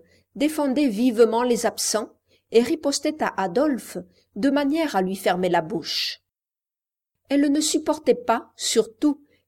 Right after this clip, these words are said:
qu'il se permît la moindre plaisanterie sur Maurice, dont elle prit une fois la défense avec tant de tendresse, de pitié, d'animation, qu'Adolphe fut atterré.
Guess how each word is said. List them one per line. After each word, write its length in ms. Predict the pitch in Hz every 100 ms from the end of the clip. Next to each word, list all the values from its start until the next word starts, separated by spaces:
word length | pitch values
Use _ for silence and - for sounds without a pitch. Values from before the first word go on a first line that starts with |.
| -
qu'il 160 | 294 269
se 140 | 311
permît 420 | 302 269 247 359
la 140 | 233 202
moindre 440 | 220 285 247 214
plaisanterie 800 | 185 220 220 233 226 202 196 254
sur 240 | - 196
Maurice, 640 | 190 196 190 285 - - _ _ _ -
dont 200 | 247 294
elle 220 | 339 294
prit 240 | 311 320 311
une 200 | 302 285
fois 220 | 277 285
la 120 | 277 202
défense 640 | 208 208 269 254 - - -
avec 320 | 208 208 -
tant 140 | 277
de 120 | 240 220
tendresse, 800 | 220 190 180 254 233 - - _ _ _ -
de 140 | 180
pitié, 640 | 226 226 190 - 269 247 - _ _ 196
d'animation, 920 | 220 220 233 208 202 - 285 277 - _ _ _ _
qu'Adolphe 580 | - 277 285 294 - 208
fut 300 | 196 208 196
atterré. 580 | 175 190 180 185 165